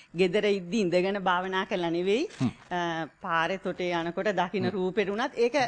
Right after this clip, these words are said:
Speaker 1: දැන් එහෙම හුරු කරපු නිසා, සංඥා හුරු කරපු නිසාදෝ දන්නේ.
Speaker 2: හ්ම්.
Speaker 1: දැන් එක පාට එක පාට ඒ සිතුවිලි එන යන ඒවා
Speaker 2: තේරෙනවද?
Speaker 1: ඒ ඔක්කොම
Speaker 2: හොඳයි.
Speaker 1: ඔව්.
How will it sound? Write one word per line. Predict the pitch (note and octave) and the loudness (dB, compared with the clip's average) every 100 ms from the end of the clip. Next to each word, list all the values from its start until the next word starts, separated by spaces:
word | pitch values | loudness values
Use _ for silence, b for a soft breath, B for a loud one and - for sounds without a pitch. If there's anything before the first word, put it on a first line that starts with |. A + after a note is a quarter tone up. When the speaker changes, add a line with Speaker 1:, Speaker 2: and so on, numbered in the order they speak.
| - - | -2 -4
Speaker 1:
දැන් | F#3+ A3 G3+ | 0 0 0
එහෙම | G#3 G#3 | -2 -2
හුරු | A3 A3 F3+ | -2 -2 -2
කරපු | G#3 A3+ G#3+ | 0 0 0
නිසා, | A3 G#3+ G#3 | -4 -4 -2
සංඥා | F#3+ E3+ G3+ A#3 | 0 0 2 0
හුරු | F3 | 0
කරපු | F#3 G3+ F#3+ | -2 -2 -2
නිසාදෝ | E3+ G3+ G3 G#3 G3+ | -2 0 0 2 0
දන්නේ. | F3+ E3+ G3+ F4 - | 0 0 -2 -4 -4
Speaker 2:
හ්ම්. | B2 A#2 C3+ | -4 0 0
Speaker 1:
දැන් | F3 A#3+ D4 | 2 2 2
එක | G3+ A3+ | -2 -2
පාට | - A#3 A3 A3+ | 0 4 4 4
එක | A#3 A#3 | 0 -2
පාට | - A3+ A3+ | 2 2 4
ඒ | A#3 | 0
සිතුවිලි | - A3 A3+ G#3+ G#3 G3+ | 0 -4 -2 -2 -2 0
එන | G3 G3+ | 0 0
යන | F#3+ G3 F#3+ F#3+ | -2 -2 -2 -4
ඒවා | A3 B3 G#3 A3+ - - - - | -4 0 4 4 2 -6 -20 -14
Speaker 2:
තේරෙනවද? | F3 E3+ C#3+ G#2 F#2 | 6 8 10 6 2
Speaker 1:
ඒ | G3 F#3+ | 0 -2
ඔක්කොම | F3+ - G#3+ A3+ G3 | -6 -10 -12 -10 -8
Speaker 2:
හොඳයි. | - C#3 | -2 0
Speaker 1:
ඔව්. | G#2 | 0